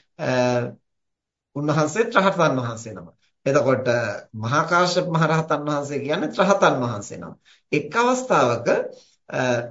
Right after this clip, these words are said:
මහා කාශ්‍යප මහරහතන් වහන්සේට බුදුරජාණන් වහන්සේ දේශනා කරනවා,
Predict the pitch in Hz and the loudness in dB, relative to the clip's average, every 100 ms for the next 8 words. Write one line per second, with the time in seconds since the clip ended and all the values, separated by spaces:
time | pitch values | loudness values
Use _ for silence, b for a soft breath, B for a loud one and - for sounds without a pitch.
0 | - _ 127 131 185 - 233 240 254 180 | -16 _ -6 2 2 2 0 0 -4 -2
1 | 170 185 190 190 175 175 170 165 160 135 | -2 0 0 -2 -2 -2 -2 -2 -4 -4
2 | 135 143 143 139 135 131 131 123 127 110 | -4 0 2 2 0 -2 -4 -4 -4 -2
3 | 127 147 160 156 - 113 110 214 | -2 -2 0 0 0 -2 0 -2